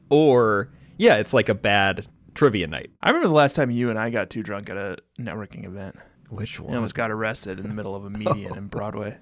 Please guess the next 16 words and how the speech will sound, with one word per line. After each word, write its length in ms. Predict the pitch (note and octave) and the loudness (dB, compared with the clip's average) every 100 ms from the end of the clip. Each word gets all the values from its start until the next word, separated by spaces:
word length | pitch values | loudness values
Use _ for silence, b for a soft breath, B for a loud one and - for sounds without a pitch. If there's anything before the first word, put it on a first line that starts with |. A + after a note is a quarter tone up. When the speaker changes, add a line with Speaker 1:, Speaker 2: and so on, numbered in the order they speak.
| _ | _
Speaker 1:
<laughs> 40 | - - - - - - _ - - B B B B B B - | -10 -10 -12 -12 -12 -14 _ -20 -20 B B B B B B 0
'Cause 180 | C3+ | 2
someone 600 | - - D3 C#3 B2 A#2+ | 4 4 4 4 4 2
needed 360 | A2+ A#2 A2 F#2 | 0 0 0 -4
to 480 | - G2+ F#2 F2+ F2 b b b _ | -4 -2 -2 -4 -10 b b b _
Speaker 2:
Go 180 | D4 D#4 | 8 8
to 60 | |
the 100 | D4 | 8
bathroom. 380 | A#3 B3 F4+ B3 | 8 8 8 8
Speaker 1:
relieve 680 | D3+ C#3+ C#3+ F3+ G#3+ G3+ E3+ | 8 8 6 6 6 4 6
themselves, 800 | D3 C#3 C3 D#3 C3+ C3+ B2+ B2 | 4 4 4 6 6 6 4 4
and 280 | D#3+ C#3 C3+ | 6 6 4
someone 600 | - C4+ D4 A#3 G3+ G3 | 6 6 6 6 6 6
had 260 | G3 F3+ | 6 6
been 160 | D3+ F3 | 4 2
told 540 | - F3+ E3 E3+ F3+ | 4 6 8 6 2